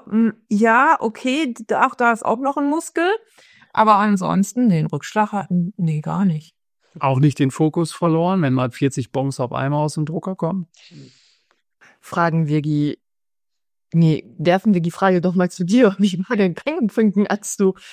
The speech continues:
Speaker 3: anstatt sieben oder elf Biere auf einmal nur eins gemacht hast?
Speaker 2: Äh, äh. Ja, ich hatte offensichtlich Sehstörungen. Ja, das,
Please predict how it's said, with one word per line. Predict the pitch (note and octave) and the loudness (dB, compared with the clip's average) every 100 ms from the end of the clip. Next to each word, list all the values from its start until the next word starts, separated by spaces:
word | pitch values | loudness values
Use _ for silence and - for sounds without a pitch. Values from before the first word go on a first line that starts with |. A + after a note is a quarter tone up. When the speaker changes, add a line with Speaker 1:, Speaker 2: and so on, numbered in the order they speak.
| - - | -12 0
Speaker 3:
anstatt | G3+ - F#3 E3 | 2 2 -2 -4
sieben | F3 F#3+ G3 G3 | 0 4 4 4
oder | - C#3 | 0 -2
elf | - G3+ - | 0 -2 -2
Biere | - F#3+ F3 | -2 0 0
auf | D3+ | -2
einmal | - F3 F3+ | 0 2 2
nur | E3 | 2
eins | - D#4+ - | -2 -6 0
gemacht | F#3+ F3 - - - | 2 2 -4 -8 -6
hast? | G#3 - - - _ | -4 -6 -10 -16 _
Speaker 2:
Äh, | - G3+ G3+ G#3 - | -12 -6 -2 -2 -2
äh. | G3 G3+ C#3+ _ _ _ - - _ _ _ _ _ _ _ - - _ | 0 0 -2 _ _ _ -18 -18 _ _ _ _ _ _ _ -20 -20 _
Ja, | C#3+ F3 | 0 0
ich | F#3 | 0
hatte | F#3 F3+ | 0 2
offensichtlich | E3+ E3 E3 D#3+ A#2+ | 2 2 -2 -4 -4
Sehstörungen. | C#3+ F3+ - B2+ A2+ G#2+ G#2+ | -2 -2 -4 -4 -4 -6 -6
Ja, | A2+ B2+ | -4 -2
das, | B2+ B2 | -4 -6